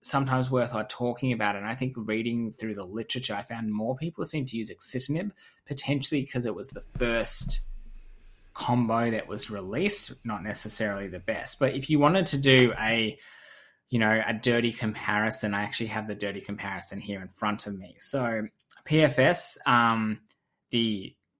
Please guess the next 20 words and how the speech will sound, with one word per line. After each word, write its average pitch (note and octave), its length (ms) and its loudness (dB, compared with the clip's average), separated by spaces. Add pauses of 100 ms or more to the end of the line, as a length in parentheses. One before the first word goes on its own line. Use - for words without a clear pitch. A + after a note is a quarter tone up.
(180)
Keynote, D3 420 4
so A#2 140 -2
this A2+ 200 -4
is A2+ 100 -4
the A#2 100 -6
trial G#2+ 320 -2
we A2 140 -2
were B2 80 -2
talking C3+ 400 -2
about, - 300 -8
had A#2 440 -4
a A#2 180 -8
P - 200 -6
F A2 180 -6
S A2 200 -2
of A2 320 -8
fifteen A2 380 -8
point G#2 300 -14
seven D3+ 460 0
months, - 520 -4